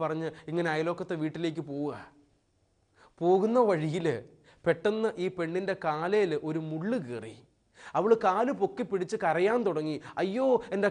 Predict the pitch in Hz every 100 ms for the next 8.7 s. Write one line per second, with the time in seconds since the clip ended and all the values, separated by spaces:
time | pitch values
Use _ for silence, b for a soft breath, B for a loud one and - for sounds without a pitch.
0 | 190 180 214 233 214 190 190 240 277 190
1 | 160 156 143 139 135 139 120 110 95 -
2 | - _ _ _ _ _ _ _ _ _
3 | _ b b - 196 254 254 220 254 254
4 | 254 247 247 233 247 233 220 262 247 240
5 | 233 226 220 214 208 214 202 190 208 220
6 | 220 190 175 170 196 123 - B B 185
7 | 196 247 214 208 226 220 220 208 B -
8 | 180 214 220 220 226 226 214